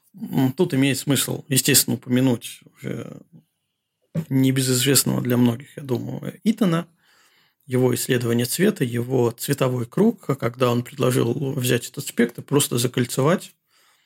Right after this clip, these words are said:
м, а, получить, э, м, ну, из спектра, спектральной полоски получить круг.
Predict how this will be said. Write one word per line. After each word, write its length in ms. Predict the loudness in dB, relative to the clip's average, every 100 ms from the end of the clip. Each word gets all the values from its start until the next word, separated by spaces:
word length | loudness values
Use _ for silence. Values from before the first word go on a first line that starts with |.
| _ _ _
м, 300 | -8 -2 -2
а, 240 | 0 -2 -4
получить, 720 | -2 0 0 2 0 0 -2
э, 260 | 2 2 0 -6 _ _ _ _ _ _ _ _ _ _ _ _ _ -4
м, 640 | 2 2 0 -4 -8 -10 -14 _ _ _
ну, 180 | 2 2
из 340 | 2 0 -2 -10 _ _ _ -8
спектра, 600 | -4 0 -2 -4 -16 -8
спектральной 640 | -6 -4 -2 0 0 0 -2
полоски 440 | 0 2 0 -4
получить 440 | -6 -4 0 0
круг. 300 | 0 -8 -8